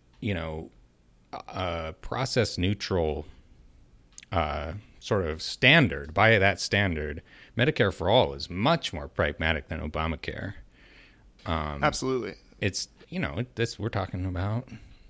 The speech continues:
Speaker 1: what works, what doesn't work. And so that, yeah, I mean, peculiar c-, criticism, to say the least.
Speaker 2: The funny thing about that is it, it's gotta be a special use,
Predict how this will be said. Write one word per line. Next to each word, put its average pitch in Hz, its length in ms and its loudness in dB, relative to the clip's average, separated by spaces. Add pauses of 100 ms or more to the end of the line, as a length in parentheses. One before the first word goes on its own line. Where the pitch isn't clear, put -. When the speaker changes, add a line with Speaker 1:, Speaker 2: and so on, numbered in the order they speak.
(200)
Speaker 1:
what 107 160 0
works, 117 300 6
what 151 160 6
doesn't 170 280 6
work. 92 360 -2 (1400)
And 101 160 -2
so 117 160 2
that, 123 220 6
yeah, 98 180 4
I 85 60 0
mean, 107 340 0 (160)
peculiar 104 960 2
c-, - 160 -16
criticism, 76 800 -2 (100)
to - 100 -10
say 85 200 -2
the 73 100 -2
least. 71 400 -12 (720)
Speaker 2:
The 208 80 -2
funny 302 240 2
thing 208 220 6
about 147 240 6
that 127 200 2
is 131 340 0
it, 185 260 4
it's - 400 0 (380)
gotta 247 240 0
be 175 120 4
a 147 80 8
special 160 880 6
use, 143 460 0